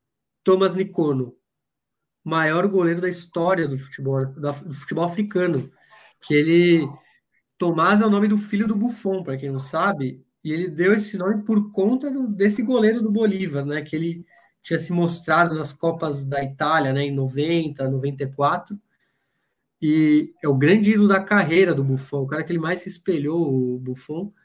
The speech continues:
E, bom, o Sporting Cristal passa por esse Bolívar.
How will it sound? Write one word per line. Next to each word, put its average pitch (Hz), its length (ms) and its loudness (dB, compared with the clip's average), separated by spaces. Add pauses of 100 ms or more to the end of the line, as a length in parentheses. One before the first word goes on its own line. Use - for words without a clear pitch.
(1080)
E, 147 580 0 (160)
bom, 151 180 0
o 131 80 6
Sporting 143 360 -2
Cristal 165 440 -4
passa 165 380 2
por 147 180 -2
esse 135 240 0
Bolívar. 143 560 0